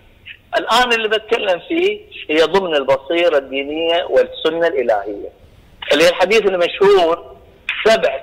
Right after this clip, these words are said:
سبع سبع. وأنا أؤكد على هذه ال-، البصيرة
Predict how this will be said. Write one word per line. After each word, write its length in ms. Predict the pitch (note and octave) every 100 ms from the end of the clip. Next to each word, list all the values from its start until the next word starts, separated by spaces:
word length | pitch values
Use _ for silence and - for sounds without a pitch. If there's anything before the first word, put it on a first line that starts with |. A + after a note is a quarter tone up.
| G3
سبع 240 | F#3 - -
سبع. 220 | D3 - - - - - - - - _ _ - - - - - - - - - C#3
وأنا 640 | D3+ F3 F3 F3+ F3+ G3+
أؤكد 600 | F#3 G#3 G#3 - G#3+ G#3+ -
على 440 | - D3+ D#3+ D3+ D3 E3
هذه 680 | F#3 G#3 F#3+ E3+ C#3+ A2 - _ _ _ -
ال-، 320 | - B2+ C3 C3+
البصيرة 1000 | C3 C#3+ - G3 G#3 F3+ G#3 - -